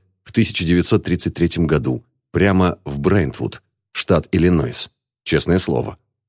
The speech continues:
и шесть месяцев снимал комнату в общежитии Ассоциации молодых христиан, прямо напротив центральной школы. У моих родителей были проблемы с разводом,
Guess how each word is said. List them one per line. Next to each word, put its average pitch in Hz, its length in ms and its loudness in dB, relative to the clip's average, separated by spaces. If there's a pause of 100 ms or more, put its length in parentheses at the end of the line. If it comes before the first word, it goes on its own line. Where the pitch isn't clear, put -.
и 92 100 4
шесть 113 420 0
месяцев 95 480 0
снимал 90 380 2
комнату 71 640 0 (180)
в 85 80 2
общежитии 87 640 2
Ассоциации 87 800 0
молодых 78 420 2
христиан, 90 640 -4 (360)
прямо 135 260 4
напротив 107 380 2
центральной 76 440 0
школы. - 380 -4 (800)
У 95 60 4
моих 107 320 4
родителей 95 440 2
были 90 180 4
проблемы 87 440 2
с - 80 -4
разводом, 82 640 2